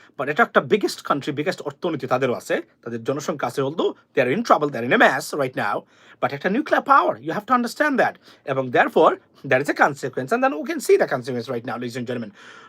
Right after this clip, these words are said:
So, I mean, বাংলাদেশকে ভিসা ব্যান করে দিয়ে পানিশমেন্ট দিয়ে দিলেন, মানে, এক মিনিটের ভিতরে। এটা বাংলাদেশ নয়, এটা পাকিস্তান। Ladies and gentlemen, I have to go to the mosque right now for the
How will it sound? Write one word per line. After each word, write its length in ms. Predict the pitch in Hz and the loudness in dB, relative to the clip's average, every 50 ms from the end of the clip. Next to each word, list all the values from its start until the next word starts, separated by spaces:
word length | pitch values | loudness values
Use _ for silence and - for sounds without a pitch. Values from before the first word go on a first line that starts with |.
| - - | 0 6
So, 180 | 240 240 226 226 - _ _ _ _ _ _ _ - 202 | 8 8 8 8 6 _ _ _ _ _ _ _ 2 4
I 60 | 208 | 4
mean, 180 | 214 208 196 - _ _ _ _ - | 6 4 2 -2 _ _ _ _ 4
বাংলাদেশকে 540 | 170 202 190 196 214 226 226 - - 247 214 156 147 - _ _ - | 6 6 6 6 2 -2 -2 2 6 6 6 6 4 -14 _ _ -8
ভিসা 420 | 170 202 190 - 233 208 196 196 _ _ _ - | -4 -4 4 6 6 6 6 4 _ _ _ 4
ব্যান 180 | 165 190 196 | 4 4 4
করে 200 | 190 - 202 190 | 6 6 6 8
দিয়ে 120 | 180 196 185 | 8 4 4
পানিশমেন্ট 420 | - 185 180 180 - - 202 190 | 6 4 4 4 0 0 0 2
দিয়ে 120 | 170 175 165 | 2 0 0
দিলেন, 200 | 170 175 165 151 - - | 0 -2 -4 -4 -8 -2
মানে, 260 | - 156 156 151 147 147 _ _ _ - | -2 0 2 0 -2 -2 _ _ _ -2
এক 160 | 160 160 156 - | -2 -2 0 0
মিনিটের 280 | 180 180 175 - 175 156 | -2 -2 0 0 0 -2
ভিতরে। 340 | 151 143 160 139 123 120 117 _ _ _ _ _ _ - | 2 2 2 2 2 0 -4 _ _ _ _ _ _ -14
এটা 140 | - 113 127 | -6 -6 -2
বাংলাদেশ 480 | 123 120 123 123 123 120 139 143 - 151 | -2 -2 -2 -2 -4 -4 -4 -4 -4 -8
নয়, 120 | 120 95 | -8 -8
এটা 100 | 90 - | -10 -6
পাকিস্তান। 540 | - 156 156 151 - 160 - - 107 80 - _ _ _ _ - | -4 -4 -4 -4 -6 -10 -10 -10 -12 -14 -14 _ _ _ _ -8
Ladies 260 | - 160 156 160 147 | -8 -8 -6 -6 -6
and 100 | 160 139 | -6 -6
gentlemen, 360 | 123 113 139 131 117 101 87 73 _ - | -2 0 0 0 0 -2 -12 -16 _ -12
I 160 | 110 117 135 | -10 -10 -10
have 80 | 139 - | -6 -6
to 80 | 202 | -6
go 160 | 170 139 123 131 190 - _ _ _ - - | -2 0 0 0 -2 -4 _ _ _ -18 -8
to 140 | - 135 127 | -4 -2 -2
the 20 | 117 | -2
mosque 200 | 107 156 - - - | -4 -8 -10 -6 -6
right 180 | 123 113 - | -6 -6 -6
now 100 | 139 160 - | -10 -10 -10
for 100 | - 120 | -10 -14
the 60 | 117 | -14